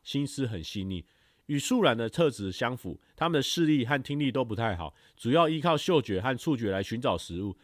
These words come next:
常听朋友给你的建议，但自己的感受却永远大过于一切。拥抱、依偎等肢体上的接触，能让你感到安心，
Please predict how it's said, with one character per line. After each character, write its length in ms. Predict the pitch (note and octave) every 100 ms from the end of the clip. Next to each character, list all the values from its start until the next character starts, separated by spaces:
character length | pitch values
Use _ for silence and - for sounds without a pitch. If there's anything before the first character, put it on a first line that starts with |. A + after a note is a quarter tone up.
| _ -
常 180 | E3 E3+
听 200 | G#3+ G3
朋 100 | F3+
友 100 | C#3+
给 160 | C3+
你 80 | C#3+
的 80 | G#2+
建 240 | - B2
议， 200 | A#2+ G2 _ -
但 180 | E3+ D#3+
自 140 | G3
己 100 | D3
的 100 | A2+
感 180 | G2+ E2+
受 200 | C3+ G#2
却 200 | F2+ E3
永 160 | C3 B2+
远 80 | G2+
大 200 | B2+ A2+
过 160 | B2
于 100 | G2
一 20 | G2
切。 320 | - B2+ F2 _ _ -
拥 200 | A#2+ A#2
抱、 320 | D#3+ A#2+ - _
依 160 | D#3+ E3+
偎 280 | F3+ C#3
等 220 | A2 A2 G2
肢 160 | D#3
体 140 | D3 A2
上 180 | C#3+
的 80 | B2
接 180 | G2 C3
触， 240 | - B2 G2+
能 140 | A2
让 180 | C#3 C3+
你 100 | G2+
感 160 | F#2
到 100 | F2+
安 200 | G#2 G#2+ G#2
心， 260 | - G2+